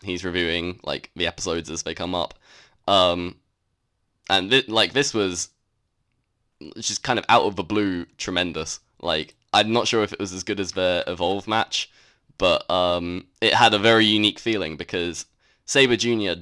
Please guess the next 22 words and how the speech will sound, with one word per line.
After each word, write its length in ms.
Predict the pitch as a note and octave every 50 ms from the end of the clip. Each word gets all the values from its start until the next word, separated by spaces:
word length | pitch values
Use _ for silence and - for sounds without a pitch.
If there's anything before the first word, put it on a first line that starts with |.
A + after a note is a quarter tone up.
| D#2+ -
dominated 840 | - A2 G#2+ A2 A2 G#2 G2 F#2+ F#2 F2+ - - D#2+ E2 E2+ D#2 - _ _ _ -
the 160 | F#2+ F#2+ F2+
early 200 | E2+ D#2+ D#2+ D#2+
going. 340 | D#2 F2 F2 D#2+ D2 D#2 -
Like, 200 | D2+ E2+ D#2 -
Ospreay 340 | - - - - G2+ F2+ E2+
got 180 | D#2+ - - _ _ -
nothing 580 | E2+ F#2+ G2+ G#2 G#2 G2+ F#2 - - F2+ F2 F2
in. 280 | F2 E2 D#2+ D#2+ F#2+ - -
He, 220 | - G#2 G#2+ - -
they 160 | G2 G#2+ A2
didn't 180 | G#2+ A#2+ G#2+ G#2
go, 200 | A#2 A2 G#2 G2+
like, 220 | F#2+ - - -
back 220 | - G2 - - G#2+
and 100 | G2 -
forth 320 | - G2 F#2 F2+ F2 -
grappling. 520 | - G2+ F#2 - - F2 E2 E2+ F2 F2 - _ _ _ _ _ _ _ _ _ _ _ _ _ -
Sabre 260 | - - C#3+ B2+ A2
Junior 300 | G2 G#2+ A#2+ A2 G2+ F#2+
just, 340 | - - F2+ F2+ - - - _ _ _ _ _ _ _ _ _ _ _ _ _ _ _ _ _ _ _ _ -
like, 280 | F#2+ F2+ D2 - -